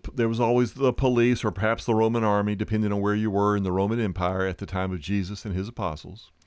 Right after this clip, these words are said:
So there was, there were city governments, and there were regional governments, and of course there was Rome.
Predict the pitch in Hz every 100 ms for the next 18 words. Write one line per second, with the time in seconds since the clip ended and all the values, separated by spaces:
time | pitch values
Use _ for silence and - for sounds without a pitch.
0 | - - - - _ - 117 156 170 -
1 | 120 131 143 135 127 151 113 110 104 107
2 | 113 113 113 104 110 117 101 120 117 104
3 | 107 95 104 98 98 104 107 98 107 95
4 | 107 120 110 107 87 82 110